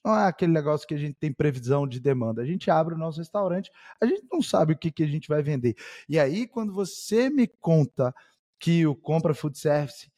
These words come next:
traz a oportunidade de dar um crédito pro dono de restaurante dentro ali da realidade que ele tem, isso é uma contribuição pro mercado de restaurantes muito grande, porque muitas vezes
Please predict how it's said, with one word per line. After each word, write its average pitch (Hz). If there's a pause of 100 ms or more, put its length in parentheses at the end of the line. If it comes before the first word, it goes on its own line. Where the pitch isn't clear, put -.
(280)
traz 175
a 185
oportunidade 180 (240)
de 135
dar 165
um 180 (160)
crédito 156
pro 135
dono 139
de 131
restaurante 135
dentro 143
ali 139
da 135
realidade 139
que 135
ele 120
tem, 151 (440)
isso 196
é 202
uma 214
contribuição 202
pro 196
mercado 170
de 160
restaurantes 165
muito 170
grande, 208 (320)
porque 208
muitas 196
vezes 180